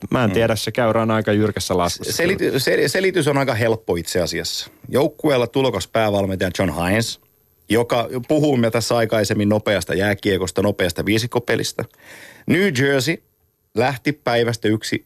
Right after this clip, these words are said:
Speaker 3: rakentamaan jalka-, jal-, jo-, jaloilleen joukkuetta, joka on pelinopea. Ja me voidaan nyt kehua tai haukkua Tuomo Ruutua tässä mennen tullen, kuinka vaan haluatte. Mutta Tuomo Ruutu ei ole niin pelinopea jätkä, että hän olisi New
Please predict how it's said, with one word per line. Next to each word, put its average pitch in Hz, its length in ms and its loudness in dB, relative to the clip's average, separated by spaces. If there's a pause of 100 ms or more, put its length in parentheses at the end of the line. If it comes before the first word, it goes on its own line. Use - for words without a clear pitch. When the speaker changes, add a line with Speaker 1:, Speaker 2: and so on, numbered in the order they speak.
Speaker 3:
rakentamaan 101 640 0
jalka-, 107 400 0
jal-, 117 200 0 (140)
jo-, 127 300 2
jaloilleen 110 480 2
joukkuetta, 110 600 0
joka 127 280 0
on 117 160 0
pelinopea. 98 720 0 (480)
Ja - 80 0
me 127 140 2
voidaan 160 340 2
nyt 147 140 -4
kehua 135 400 2
tai 104 240 0
haukkua 120 460 0
Tuomo 117 400 0
Ruutua 104 400 2
tässä 95 260 -2
mennen 101 320 2
tullen, 147 460 2 (200)
kuinka 117 280 0
vaan 80 160 0
haluatte. 123 520 -2 (380)
Mutta 160 200 0
Tuomo 151 380 2
Ruutu 165 320 0
ei 156 200 2
ole 151 160 2
niin 156 280 0
pelinopea 123 580 2
jätkä, 120 360 0
että 107 140 -4
hän 107 80 2
olisi 110 180 2
New 120 120 4